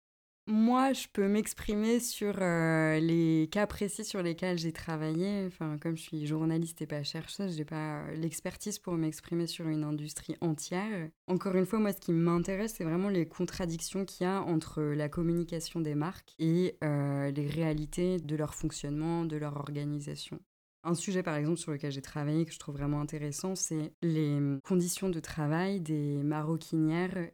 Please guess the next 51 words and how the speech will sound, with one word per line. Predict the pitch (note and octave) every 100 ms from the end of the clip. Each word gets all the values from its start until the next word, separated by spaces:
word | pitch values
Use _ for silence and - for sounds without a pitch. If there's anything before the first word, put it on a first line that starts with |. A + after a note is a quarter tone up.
| -
Je |
dis | C#3
maroquinières | D#3+ D#3 D#3 - D#3+ D3+
parce | -
que | D#3+
la | D3 C#3+ C#3 C#3+
très | - -
grande | D#3 D#3 D#3+
majorité | D#3 D3 D3 D#3 D3+ E3 D#3
des | D3+ D#3
personnes | D#3 D#3+ F3
qui | E3
travaillent | - - D#3 D#3
en | D3
maroquinerie | D3 C#3+ D3+ - D#3+ D3+ E3+ E3
au | D3+
sein | - D3+
des | D3
groupes | D3
de | D3
luxe | D3+ D#3
sont | -
des | D3 C#3
femmes. | - G3 G#3+ _ _ -
Donc | D#3
les | D3+
conditions | D#3 F3+ E3 F3+
de |
travail | D#3+ E3+ D#3+
des | D#3+ D#3
maroquinières, | D3 D3 D3 D#3+ D#3 F3+ F3+
euh, | F3 D3+ D3 C#3+ C#3+
au | - D#3
sein | - E3+ E3
de, | D3 C#3+ C#3+ C#3+ C#3+ D3
des | D3+ C#3+ D3
groupes | C#3+ D3
de | D3
luxe, | D#3 F#3 - -
moi | D#3
j'ai | D3
notamment | C#3+ C#3+ D3+ D#3
travaillé | - D#3+
sur | D3 D#3 D3
Louis | D#3
Vuitton. | D3+ D3+ - F#3+ - _ -
Et | D#3 C#3+
le | C#3+
fait, | - F#3+ F#3
en | D#3
fait, | F3 E3+